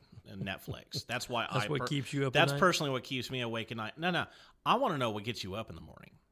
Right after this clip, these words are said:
Speaker 1: right? So it's your passion, but it, it's your purpose. I think when you're so zero focused in and you know exactly what your purpose is and what your, what your each and every single day is about, I think it becomes super, super, uh, I,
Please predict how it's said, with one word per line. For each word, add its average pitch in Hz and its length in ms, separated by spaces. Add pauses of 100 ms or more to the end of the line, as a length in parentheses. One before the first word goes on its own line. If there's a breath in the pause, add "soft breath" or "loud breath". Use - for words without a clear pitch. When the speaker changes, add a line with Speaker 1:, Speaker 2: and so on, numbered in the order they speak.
(200)
Speaker 1:
right? 101 260 (320 loud breath)
So 143 160
it's 127 100
your 123 100
passion, 156 420
but 123 80
it, 113 100
it's 120 180
your 120 100
purpose. 147 460
I 135 60
think 196 220
when 143 120
you're 117 140
so 139 240
zero 127 320
focused 113 480
in 113 180
and 107 140
you 135 80
know 123 160
exactly 101 680
what 98 220
your 90 60
purpose 139 540
is 165 280 (320 loud breath)
and 104 240
what 123 180
your, 139 220 (240)
what 117 200
your 123 240
each 135 260
and 110 160
every 117 220
single 120 260
day 101 240
is 120 140
about, 135 320
I 156 80
think 190 240
it 113 80
becomes 107 360
super, 175 500
super, 117 520 (460 loud breath)
uh, 104 300 (300)
I, 78 100